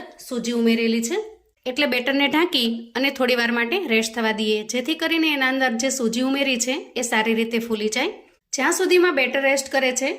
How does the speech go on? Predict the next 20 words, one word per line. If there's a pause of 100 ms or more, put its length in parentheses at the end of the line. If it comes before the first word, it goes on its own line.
(160)
ત્યાં
સુધીમાં (100)
આજના
નાસ્તા
માટેની
આપણે
એકદમ
સરસ
ગ્રીન
ચટણી
બનાવીને
તૈયાર
કરી
લઈએ. (540)
તો
અહીંયા
હવે
આપણે
બનાવીશું
ચટણી,